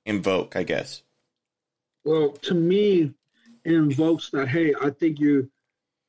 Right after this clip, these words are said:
Speaker 2: you got another real face in baseball, especially when it comes from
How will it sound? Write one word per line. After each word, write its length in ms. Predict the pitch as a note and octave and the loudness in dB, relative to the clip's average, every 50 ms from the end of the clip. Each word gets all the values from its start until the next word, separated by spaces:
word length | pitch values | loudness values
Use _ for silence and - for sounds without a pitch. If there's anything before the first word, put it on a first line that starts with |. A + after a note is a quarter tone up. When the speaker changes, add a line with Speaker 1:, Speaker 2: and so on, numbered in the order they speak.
| _ _ | _ _
Speaker 2:
you 100 | E3+ E3+ | -4 -2
got 260 | D#3 F3 E3+ F3 E3 | 0 0 0 0 0
another 320 | D#3 D3+ D#3 D#3+ D#3 D#3+ D3+ | 0 0 0 0 2 2 2
real 220 | C#3+ D3+ D3+ C#3 | 2 2 2 0
face 460 | C#3+ - - D3 C3 - - - - - _ | -2 -4 -4 -2 -2 -2 -4 -6 -10 -10 _
in 160 | E3+ D#3 C#3+ | -4 -2 -2
baseball, 440 | B2 C3+ B2+ B2 - - - D#2+ - - _ _ _ _ _ _ _ _ - | 0 -2 -2 -4 -6 -10 -12 -12 -12 -16 _ _ _ _ _ _ _ _ -16
especially 420 | C3+ - - F#3+ G3 F#3+ - G#3+ G3 | -16 -10 -6 -6 -4 -2 0 0 2
when 160 | F#3+ F3+ D#3+ | 2 2 0
it 100 | C#3+ - | -2 -2
comes 300 | - F3+ E3+ E3+ E3 - | -2 0 0 0 -2 -4
from 320 | - E3 C#3+ C3+ B2 A#2 | -4 -2 -2 -2 -2 -4